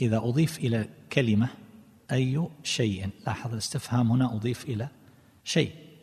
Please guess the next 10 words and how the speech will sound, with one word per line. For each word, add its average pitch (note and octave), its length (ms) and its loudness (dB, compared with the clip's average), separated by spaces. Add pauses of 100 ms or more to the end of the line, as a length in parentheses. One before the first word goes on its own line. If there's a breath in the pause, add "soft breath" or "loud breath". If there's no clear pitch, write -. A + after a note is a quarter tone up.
(200)
صارت C3+ 420 6
هذه A2+ 200 4
الكلمة G#2+ 440 0
صادقة A#2 520 0 (100)
على G#2 140 0
جواب G#2+ 360 -2 (520)
الاستفهام، G#2 720 -4 (640 soft breath)
وجوابه A2+ 560 8
هنا A#2 220 4 (600)
الله. C3+ 280 0